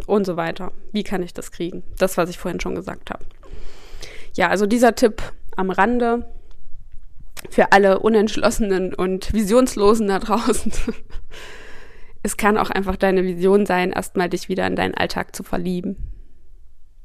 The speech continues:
Dich in dein Leben zu verlieben. Und das geht auch unabhängig von den äußeren Umständen.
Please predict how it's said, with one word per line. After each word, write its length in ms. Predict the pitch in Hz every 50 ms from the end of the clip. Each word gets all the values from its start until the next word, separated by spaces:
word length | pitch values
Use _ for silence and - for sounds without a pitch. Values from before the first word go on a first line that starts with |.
| - - - - - - -
Dich 100 | 208 185
in 80 | 180 165
dein 180 | 175 175 170 180
Leben 460 | 185 196 208 214 208 208 202 220 - - - - - - - - - - -
zu 120 | - - 196
verlieben. 460 | - 196 185 185 196 202 190 190 -
Und 240 | - - - - 180
das 320 | 190 208 - - - -
geht 320 | - 208 208 208 208 - -
auch 160 | 202 196 -
unabhängig 560 | - - 185 175 170 - - 175 175 180 -
von 140 | - 175 165
den 120 | - -
äußeren 400 | - - 170 185 - 185 - -
Umständen. 680 | - - - - - - - - - - - - 202 -